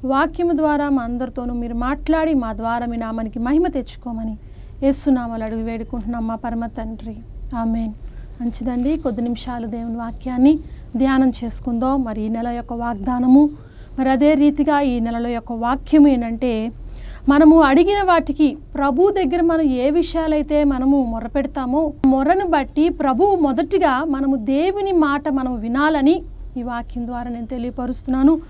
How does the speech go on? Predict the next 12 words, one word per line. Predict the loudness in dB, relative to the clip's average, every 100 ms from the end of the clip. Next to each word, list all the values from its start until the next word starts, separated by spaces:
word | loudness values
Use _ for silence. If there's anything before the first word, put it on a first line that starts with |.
| -16 -14 -4
మన | 0
అందరికీ | 2 0 0 -2
తెలిసిన | 2 2 4 4
వాక్యం | 6 4 4 6 6
యెహోషువ | 6 2 0 2 0
గ్రంథము | 2 2 4 8 8 8 2 -2
ఒకటో | 0 0 4
అధ్యాయము | 4 2 -6 -6 -4 2 4 4 4 -2
మూడో | 4 6 6 4
వచనాన్ని | 2 2 0 2 2
మనం | 2 2
చదువుకుందాం. | -2 -2 -6 -4 -4 -4 -6